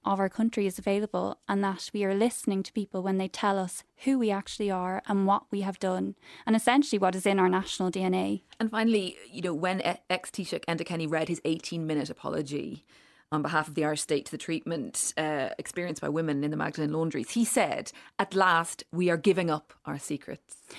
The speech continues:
Speaker 2: And that was in twenty thirteen.
Speaker 1: In words, in words. And what we need to see is actions.
Speaker 2: Maeve McDonough, finally, do you think it is the case that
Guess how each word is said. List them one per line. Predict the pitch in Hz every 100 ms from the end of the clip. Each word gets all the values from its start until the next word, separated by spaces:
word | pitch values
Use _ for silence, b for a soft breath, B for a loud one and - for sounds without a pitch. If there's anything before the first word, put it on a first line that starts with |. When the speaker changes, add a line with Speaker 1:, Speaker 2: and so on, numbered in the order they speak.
| B
Speaker 2:
And | 185
that | 185 180
was | 165
in | 165
twenty | 226 226
thirteen. | 202 196 185
Speaker 1:
In | 151
words, | 151 -
in | - 214
words. | 196 196 196 190 - - -
And | 220
what | 208
we | 208
need | 202 202 202
to | 208
see | - 185
is | 180
actions. | 196 202 - 190 196 - B B B
Speaker 2:
Maeve | 247 311
McDonough, | 285 269 285 202
finally, | - 254 247 180 147 - 226 - - -
do | 226 311
you |
think | 320 554
it | 466
is | 370
the | -
case | - 220 151 - - -
that | 175 -